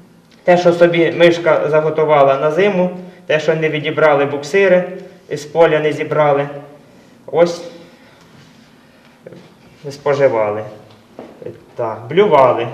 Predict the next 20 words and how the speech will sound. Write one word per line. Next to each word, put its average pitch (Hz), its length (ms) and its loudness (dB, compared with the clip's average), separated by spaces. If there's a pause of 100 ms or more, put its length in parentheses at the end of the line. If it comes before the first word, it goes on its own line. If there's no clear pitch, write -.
(120)
хлібці 156 400 -8
із 160 320 -6
картоплі, 175 760 -2 (420)
дерті 156 420 0
та 143 160 -6
висівок. 110 760 -10
Не 139 140 -8
завжди, 135 380 0 (200)
е, 127 140 -4 (120)
дерті 143 300 -2
висівка 131 480 -6
були, 190 320 -2 (840)
та, 135 240 2
але 160 220 4
картопля, 160 680 0
це 160 160 -2
могла 143 280 0
бути 139 240 -4
мерзла, 170 440 0
гнила. 139 640 0